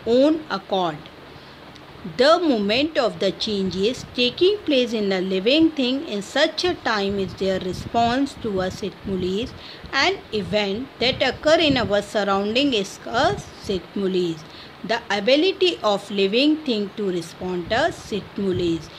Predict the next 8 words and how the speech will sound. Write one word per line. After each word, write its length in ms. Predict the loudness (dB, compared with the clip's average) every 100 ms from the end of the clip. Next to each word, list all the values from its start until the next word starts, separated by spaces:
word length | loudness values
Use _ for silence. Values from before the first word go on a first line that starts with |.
| -14 -8 -2
is 200 | -2 -2 2
called 340 | 4 4 4
their 220 | 2 2
responsive 800 | -2 -6 -6 -2 -2 0 2 0 0
to 300 | -2 0 0
stimulus. 800 | -2 -4 -6 -4 -4 -2 -2 -2 -2
किसी 360 | -2 2 4 4
भी 280 | 4 4